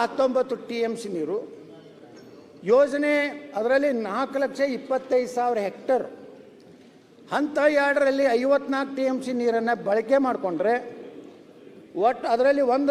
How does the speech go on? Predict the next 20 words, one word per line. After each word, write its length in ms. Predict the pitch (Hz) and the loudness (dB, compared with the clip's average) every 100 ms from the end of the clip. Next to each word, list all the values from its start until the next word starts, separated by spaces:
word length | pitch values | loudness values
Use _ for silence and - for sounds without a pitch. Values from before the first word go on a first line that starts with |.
| 269 | 0
ಲಕ್ಷ 160 | 269 269 269 | 2 -2 0
ತೊಂಬತ್ತೇಳು 560 | 247 240 254 262 247 240 233 | 0 0 -2 2 2 2 0
ಸಾವಿರ 240 | 233 254 226 | -2 0 0
ಹೆಕ್ಟೇರ್, 300 | 196 - - - - - | -2 -6 -10 -10 -12 -6
ಅಂದ್ರೆ 160 | 233 247 | -2 0
ಅಧ್ಯಕ್ಷರೇ, 380 | 247 247 233 226 | 0 -2 0 0
ಹೆಚ್ಚು 200 | 196 - 269 254 | 0 -4 -4 -2
ಕಡಿಮೆ 320 | 233 240 262 202 202 - - - - - - - - 185 233 | -2 0 -2 -2 -8 -16 -20 -20 -20 -20 -20 -20 -4 2 2
ಆರು 160 | 262 262 | 4 0
ಲಕ್ಷ 200 | 254 - 269 226 | -2 0 0 0
ಇಪ್ಪತ್ತೆರಡು 600 | - 247 247 240 226 226 | -2 -4 -2 0 2 2
ಲಕ್ಷ, 160 | 220 - - - 175 - - - 214 180 226 | 0 -4 -16 -16 -16 -18 -18 -10 -2 2 4
ಆರು 240 | 269 262 240 220 | 4 4 2 0
ಲಕ್ಷ 180 | 220 - 262 254 | -2 0 0 0
ಇಪ್ಪತ್ತೆರಡು 520 | 254 247 254 240 226 | -2 0 2 0 2
ಸಾವಿರದ 260 | 220 233 247 240 | 0 2 2 2
ಒಂದೂರ 260 | 220 233 226 214 | 0 0 0 -2
ಇಪ್ಪತ್ತು 440 | - 226 220 - 381 - - 160 | -2 -4 -4 -8 -6 -6 -8 -8
ಹೆಕ್ಟೇರ್, 440 | - - 247 - - - - - - - - - - | -8 2 2 2 -6 -20 -20 -20 -20 -20 -20 -10 -6
ಅಂದಾಜು 460 | 220 233 302 302 | 0 4 4 4